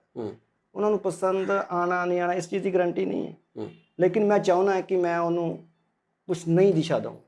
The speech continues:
Speaker 1: ਅੱਛਾ।
Speaker 2: ਪਸੰਦ ਆਉਣਾ ਨਹੀਂ ਆਉਣਾ, ਉਹ ਬਾਅਦ ਦੀ ਗੱਲ ਹੈ।
Speaker 1: ਦੇਖੋ, ਉਹ ਤਾਂ, ਉਹ ਬਾਅਦ ਦੀ ਆ, ਪਰ ਚੰਗਾ, ਆਪਣੇ ਵੱਲੋਂ ਤਾਂ ਚੰਗ-, ਚੰਗਾ ਕੀਤਾ
Speaker 2: ਬਿਲਕੁਲ,
Speaker 1: ਜਾਣਾ ਚਾਹੀਦਾ।
Speaker 2: ਬਿਲਕੁਲ, ਮਤਲਬ ਮੈਂ ਦਿਸ਼ਾ ਦੇਣਾ ਚਾਹੁੰਦਾ ਨਵੀਂ, ਨਵੀਂ ਨਿਊ ਜਨਰੇਸ਼ਨ ਨੂੰ ਨਵੇਂ ਵਰਡਿੰਗ ਦੇਣਾ ਚਾਹੁੰਦਾ,
Speaker 1: ਹੂੰ।
Speaker 2: ਕਿਉਂਕਿ ਉਹ ਪੁਰਾਣਾ ਹੀ ਰਿਪੀਟ ਹੋਈ ਜਾਂਦਾ ਹਿਮਾਚਲ 'ਚ,
Speaker 1: ਹੂੰ।
Speaker 2: ਟ੍ਰੈਡੀਸ਼ਨਲ ਸੌਂਗ ਨੂੰ ਗਾਈ ਜਾਂਦੇ, ਫੋਕ ਨੂੰ।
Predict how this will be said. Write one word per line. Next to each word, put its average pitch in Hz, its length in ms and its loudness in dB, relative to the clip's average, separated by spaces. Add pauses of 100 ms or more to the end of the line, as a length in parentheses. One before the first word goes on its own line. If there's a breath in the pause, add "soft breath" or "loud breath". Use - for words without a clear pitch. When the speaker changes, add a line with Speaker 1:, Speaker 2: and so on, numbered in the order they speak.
(400)
Speaker 1:
ਅੱਛਾ। - 220 -16
Speaker 2:
ਪਸੰਦ 214 360 -6
ਆਉਣਾ 202 240 -2
ਨਹੀਂ 180 160 0
ਆਉਣਾ, 165 180 0
ਉਹ 156 80 0
ਬਾਅਦ 131 180 0
ਦੀ 131 140 -6
ਗੱਲ - 120 -14
ਹੈ। - 60 -20 (220)
Speaker 1:
ਦੇਖੋ, 165 180 4
ਉਹ 139 160 0
ਤਾਂ, 147 120 4
ਉਹ 135 180 0
ਬਾਅਦ 110 180 2
ਦੀ 143 80 0
ਆ, 165 60 2
ਪਰ 185 140 4
ਚੰਗਾ, 180 400 6
ਆਪਣੇ 170 260 4
ਵੱਲੋਂ 208 140 6
ਤਾਂ 214 100 4
ਚੰਗ-, 175 180 4
ਚੰਗਾ 156 220 4
ਕੀਤਾ 165 120 2
Speaker 2:
ਬਿਲਕੁਲ, 247 160 6
Speaker 1:
ਜਾਣਾ - 40 4
ਚਾਹੀਦਾ। 247 180 6
Speaker 2:
ਬਿਲਕੁਲ, 247 160 4
ਮਤਲਬ 254 200 4
ਮੈਂ 254 80 4
ਦਿਸ਼ਾ 226 280 2
ਦੇਣਾ 214 180 4
ਚਾਹੁੰਦਾ 196 280 2
ਨਵੀਂ, 185 300 2 (320 loud breath)
ਨਵੀਂ 190 260 4
ਨਿਊ 190 180 6
ਜਨਰੇਸ਼ਨ 180 420 4
ਨੂੰ 185 160 2
ਨਵੇਂ 175 280 2
ਵਰਡਿੰਗ 165 380 6
ਦੇਣਾ 156 180 2
ਚਾਹੁੰਦਾ, 135 280 -4
Speaker 1:
ਹੂੰ। 135 80 -10
Speaker 2:
ਕਿਉਂਕਿ 208 360 0
ਉਹ 233 80 8
ਪੁਰਾਣਾ 190 340 2
ਹੀ 190 120 6
ਰਿਪੀਟ 170 340 2
ਹੋਈ 160 200 2
ਜਾਂਦਾ 139 360 -2
ਹਿਮਾਚਲ 139 400 -6
'ਚ, 147 120 -10
Speaker 1:
ਹੂੰ। - 360 -8
Speaker 2:
ਟ੍ਰੈਡੀਸ਼ਨਲ 156 400 -2
ਸੌਂਗ 143 220 -4
ਨੂੰ 143 140 -4
ਗਾਈ 131 140 -4
ਜਾਂਦੇ, 131 200 -10
ਫੋਕ 131 300 -4
ਨੂੰ। 139 160 -16